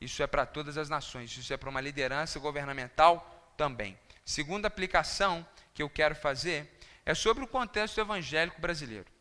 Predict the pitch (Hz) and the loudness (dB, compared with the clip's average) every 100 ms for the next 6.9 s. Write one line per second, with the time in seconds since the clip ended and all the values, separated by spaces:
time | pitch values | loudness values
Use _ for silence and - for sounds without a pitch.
0 | _ - _ 180 277 262 214 214 220 214 | _ -20 _ -6 -4 -2 -2 2 8 10
1 | 175 - - - - _ _ _ _ _ | 8 2 -6 -10 -20 _ _ _ _ _
2 | _ - - _ _ _ _ - - 240 | _ -20 -20 _ _ _ _ -8 4 6
3 | - - 220 233 175 185 - 196 190 190 | 6 6 6 6 2 -4 4 8 8 6
4 | 214 180 208 208 294 214 180 202 - - | 2 0 -2 2 2 4 2 2 -2 -4
5 | - - _ _ _ - 240 - 233 226 | -6 -16 _ _ _ 6 6 6 2 2
6 | 175 175 208 190 - 113 - - | 4 6 6 6 -4 -10 -10 -10